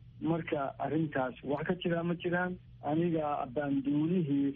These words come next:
furuntigaas markaa ahaa, ninka iiga sarreeyeena ciru ahaa. Marka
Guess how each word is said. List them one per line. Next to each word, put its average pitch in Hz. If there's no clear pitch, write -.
furuntigaas 151
markaa 156
ahaa, 156
ninka 175
iiga 151
sarreeyeena 143
ciru 160
ahaa. 139
Marka 147